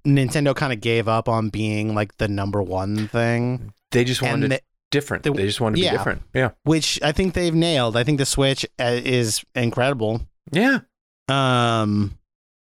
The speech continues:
Speaker 1: I like the N sixty-four a lot. I can see a lot of people's problems with it.
Speaker 2: Of course.
Speaker 1: Uh, I think the, the closest they probably got to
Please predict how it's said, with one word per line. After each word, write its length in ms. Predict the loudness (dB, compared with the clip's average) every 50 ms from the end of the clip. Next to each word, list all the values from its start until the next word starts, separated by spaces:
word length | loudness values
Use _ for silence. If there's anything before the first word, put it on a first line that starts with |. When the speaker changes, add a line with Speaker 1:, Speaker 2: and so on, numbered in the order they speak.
| _ -4
Speaker 1:
I 120 | -4 -2 0
like 240 | 0 0 -2 0 0
the 120 | 0 0
N 120 | 2 0
sixty-four 640 | 0 0 0 0 0 0 0 0 2 2 2 4 4
a 40 | 2
lot. 320 | 2 2 2 2 0 -2 -2
I 60 | -4
can 100 | -4 -4
see 80 | -2 -2
a 40 | -2
lot 120 | 0 -2 -2
of 60 | -2
people's 220 | -4 -4 -6 -4
problems 400 | -4 -2 -2 -2 -2 -2 -4 -4
with 120 | -4 -4 -2
it. 220 | -2 -2 -2 -4 _ _ -16 -10 -8
Speaker 2:
Of 160 | -8 -6 -4
course. 120 | -2 0 0
Speaker 1:
Uh, 500 | 2 2 2 2 2 2 2 2 2 0 -2 -2
I 100 | -2 -2
think 180 | -2 -2 -2 0
the, 320 | 0 0 2 0 0 -2 -4
the 160 | -4 -4 -4 -2
closest 480 | 0 2 2 2 2 2 0 0 0 0
they 100 | 0 0
probably 440 | 2 2 2 2 2 2 0 0
got 420 | 0 0 0 0 0 0 -2 -2 -4
to 680 | -2 0 2 2 4 4 2 2 2 0 0 -2 -2